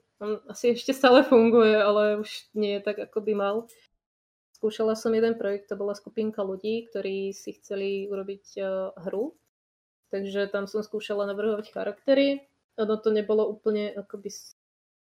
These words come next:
tí ľudia boli... Všetci sme tam boli úplní laici, nevedeli sme, čo robíme, bolo to jedno cez druhé,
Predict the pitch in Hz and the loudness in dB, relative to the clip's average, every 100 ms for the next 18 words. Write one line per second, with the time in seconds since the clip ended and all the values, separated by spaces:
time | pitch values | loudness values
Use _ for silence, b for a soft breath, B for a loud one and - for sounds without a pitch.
0 | _ _ _ _ _ _ 226 208 214 220 | _ _ _ _ _ _ -2 0 2 4
1 | 214 214 214 208 214 214 214 _ _ - | 4 4 2 2 2 2 0 _ _ -6
2 | - 226 226 202 220 214 190 196 190 - | 0 2 2 0 0 0 -2 -2 -4 -4
3 | 214 196 185 185 185 196 190 190 196 202 | -4 -2 -2 -4 -6 -6 -6 -6 -4 -4
4 | 208 196 208 190 180 196 202 202 202 202 | -4 -4 -6 -6 -6 -4 -2 -2 -2 -4
5 | 196 190 196 190 - 190 190 190 196 208 | -8 -10 -8 -8 -8 -8 -6 -6 -4 -4
6 | - 196 190 190 190 | -4 -4 -4 -4 -4